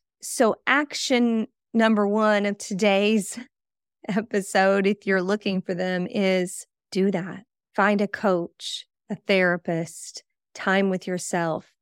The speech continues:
a journal, conversations with yourself. Study yourself like it's your job. Because if you want to be a great leader,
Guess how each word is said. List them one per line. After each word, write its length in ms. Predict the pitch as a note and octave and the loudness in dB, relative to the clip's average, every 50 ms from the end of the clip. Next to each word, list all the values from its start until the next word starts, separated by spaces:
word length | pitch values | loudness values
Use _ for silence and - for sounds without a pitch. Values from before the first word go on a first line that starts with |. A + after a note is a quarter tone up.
| _ - | _ -6
a 80 | F3+ F3+ | -6 -4
journal, 580 | D#3+ - F#3 F3+ F3+ F3+ F3+ E3+ E3 D#3+ F#3 - _ _ _ _ - | -2 0 0 0 0 0 0 -2 -4 -6 -8 -12 _ _ _ _ -12
conversations 880 | - - G3+ G3 G3 F#3+ F#3 F3+ - G3 F3+ F3 - F#3+ F#3 F3 - | -4 0 0 2 2 0 -2 -2 -2 -2 -2 -2 -2 -4 -4 -4 -4
with 160 | F3+ E3+ - | -6 -6 -4
yourself. 260 | F3 F3 - F3+ D3 - | -4 -6 -4 -6 -6 -8
Study 640 | - - - - - A3 A3+ A3+ B3 B3 B3+ B3 A3 | -10 -14 -6 0 2 4 4 4 2 0 0 0 0
yourself 800 | F#3+ G#3 G3 G3 G3 G3 - - - - F3+ - - - G#3 - _ _ _ _ _ - | 2 2 2 2 0 -2 -4 -8 -8 -4 -4 -4 -4 -4 -8 -12 _ _ _ _ _ 0
like 260 | G3+ G3 F#3+ F#3 - | 0 2 2 2 0
it's 200 | F#3+ F#3+ - - | -2 -2 -2 -2
your 140 | F#3+ F#3 F#3 | -2 -2 -2
job. 460 | E3+ - E3 E3 F3+ - B2+ A#3 - _ _ _ _ _ _ _ _ _ _ _ _ _ | -2 -2 -4 -2 -4 -6 -8 -10 -14 _ _ _ _ _ _ _ _ _ _ _ _ _
Because 260 | - G3+ - A3 F#3 | -2 -2 0 0 2
if 140 | G3 F#3 F#3 | 0 0 2
you 220 | F#3+ G3+ G#3 A3 A3 | 2 2 4 4 4
want 320 | G#3+ G#3 G3 G#3 - - | 2 0 0 -2 -4 -6
to 100 | - A3 | -8 -6
be 160 | F#3 G#3 G#3 | -4 -2 -2
a 80 | G3 F#3 | -2 -2
great 320 | - - G3+ F#3+ F#3 - | -2 -2 -2 -2 -2 -4
leader, 480 | - G3 G3 G3+ G3+ A3+ A#3+ C4 C4+ | -4 -2 -2 0 0 0 0 -2 -4